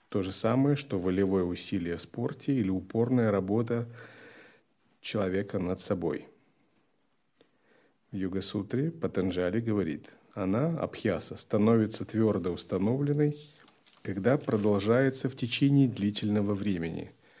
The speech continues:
с почтением и без перерыва". То есть три условия для абхьясы. Она должна выполняться с полной верой. Она не должна прерываться,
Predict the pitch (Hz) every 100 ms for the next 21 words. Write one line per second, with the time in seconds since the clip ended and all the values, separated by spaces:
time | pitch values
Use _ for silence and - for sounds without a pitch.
0 | - _ - - 107 - - 135 143 147
1 | 143 - 123 151 160 - 90 95 113 -
2 | 107 101 90 80 73 73 - _ _ _
3 | _ _ _ _ _ _ _ _ _ _
4 | - 95 - - 135 156 127 - 113 87
5 | 82 80 104 110 - - 90 - - 85
6 | - _ _ _ - 95 107 123 120 104
7 | 98 101 151 151 113 87 85 87 135 -
8 | - 101 92 104 101 90 85 85 78 -
9 | _ _ _ _ _ - _ - 131 143
10 | 135 120 107 101 110 135 139 104 120 120
11 | 92 80 78 - 87